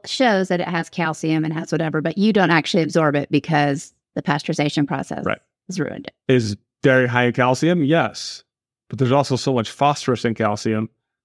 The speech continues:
Speaker 2: that
Speaker 1: And milk.
Speaker 2: or in milk, excuse me, that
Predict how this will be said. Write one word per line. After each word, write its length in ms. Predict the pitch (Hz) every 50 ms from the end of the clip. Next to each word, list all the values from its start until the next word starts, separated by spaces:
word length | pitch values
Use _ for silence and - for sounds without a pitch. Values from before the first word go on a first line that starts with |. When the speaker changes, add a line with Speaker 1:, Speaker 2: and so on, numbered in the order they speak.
| _ _ -
Speaker 2:
that 220 | 117 113 107 - -
Speaker 1:
And 200 | 202 190 190 180
milk. 180 | 147 113 - 135
Speaker 2:
or 100 | 135 135
in 240 | 127 139 127 120
milk, 240 | 113 110 107 104 -
excuse 300 | - - - 131 123 107 110
me, 160 | 113 107 - _ _ _ _ _ _ _ _
that 440 | - 90 107 123 117 113 - - _